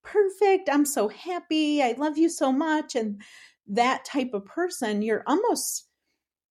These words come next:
sh-, teaching your kids that's all you can be. And you can't be angry or frustrated.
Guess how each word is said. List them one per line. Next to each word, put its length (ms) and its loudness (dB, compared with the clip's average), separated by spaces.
sh-, 120 -8
teaching 440 2
your 140 0
kids 680 -2
that's 280 2
all 260 0
you 200 -4
can 420 -4
be. 440 -4
And 220 2
you 140 2
can't 220 0
be 340 -4
angry 720 -2
or 220 0
frustrated. 1080 -4